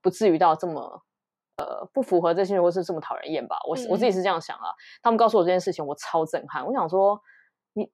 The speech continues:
Speaker 1: 怎么会，大主管怎么会犯这种低级错误？
Speaker 2: 嗯。
Speaker 1: 怎么可以披露我的薪水这样子？
Speaker 2: 嗯，嗯，嗯。
Speaker 1: 然后所以自-，我自己后来是，其实是很讨厌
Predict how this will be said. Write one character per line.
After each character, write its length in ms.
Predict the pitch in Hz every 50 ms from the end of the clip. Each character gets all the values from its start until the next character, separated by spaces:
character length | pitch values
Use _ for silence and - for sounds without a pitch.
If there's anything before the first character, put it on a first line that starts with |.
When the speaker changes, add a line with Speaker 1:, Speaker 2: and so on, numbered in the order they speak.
| _ -
Speaker 1:
怎 100 | 185 170
么 80 | 165
会， 200 | 165 240 220 156 - _ _
大 100 | - 220
主 40 | 202
管 100 | 190 -
怎 100 | - 147
么 60 | 156
会 160 | 170 170 165 _ _ _ _ _ _ _
犯 160 | - 185 170 160
这 40 |
种 160 | 180 131 135 -
低 120 | - 170 170
级 160 | - - -
错 220 | - - - - 143
误？ 380 | - 143 147 - - - - - - - - 247
Speaker 2:
嗯。 120 | 240 220
Speaker 1:
怎 120 | 214 196 180
么 60 | 180
可 60 | 262
以 40 | 254
披 160 | 247 - 220
露 100 | 220 196
我 80 | 151 120
的 80 | 135
薪 240 | 151 - 139 139 135
水 240 | - - - - -
这 80 | - 135
样 160 | - - 156
子？ 220 | - - - - - _ _ -
Speaker 2:
嗯， 100 | 254 247 220
嗯， 220 | 202 208 202 202 214
嗯。 140 | 202 202 196 196
Speaker 1:
然 100 | 196 214
后 100 | 240 240
所 160 | 240 - 240
以 160 | 247 254 233
自-， 220 | 226 - - - - -
我 100 | 202 185
自 100 | - 285
己 80 | -
后 160 | - - 233
来 320 | 185 160 143 139 117 110 110
是， 320 | - - - 202 165 151 - -
其 140 | - - 165
实 160 | - - 156
是 260 | 147 - 180 156 - - _ _ _ _ _ _ -
很 100 | 190 214
讨 160 | 226 196 165
厌 200 | 175 196 185 175